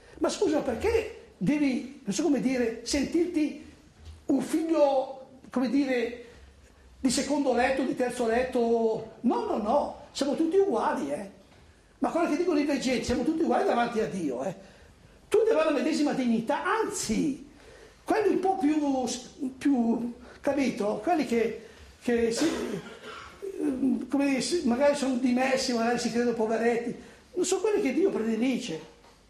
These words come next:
Quindi la bellezza è proprio questa, che, cioè, Dio ci ama tutti come se fossimo figli unici. Gesù vuole essere amico di tutti, mica di qualcheduno, eh. Vuole essere amico di tutti. La Madonna,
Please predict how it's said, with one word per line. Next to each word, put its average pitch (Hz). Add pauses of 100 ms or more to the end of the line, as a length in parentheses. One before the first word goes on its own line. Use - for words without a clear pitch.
(300)
Quindi 262 (840)
la 311
bellezza 302
è 226
proprio 262
questa, 262
che, 214
cioè, 247
Dio 370
ci -
ama 240
tutti 330
come 254
se 208
fossimo 233
figli 214
unici. 240 (240)
Gesù 311
vuole -
essere 254
amico 247
di 269
tutti, 254
mica 247
di 254
qualcheduno, 233
eh. - (560)
Vuole 339
essere 277
amico 311
di 269
tutti. 277
La 240
Madonna, 277